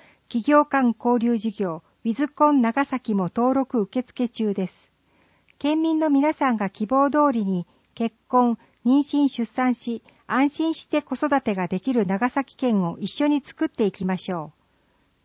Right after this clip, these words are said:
問い合わせ、県の子ども未来課。電話、零九五八九五の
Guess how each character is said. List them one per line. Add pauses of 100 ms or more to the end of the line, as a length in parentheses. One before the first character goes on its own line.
問
い
合
わ
せ、 (380)
県
の
子
ど
も
未
来
課。 (400)
電
話、 (760)
零
九
五 (480)
八
九
五
の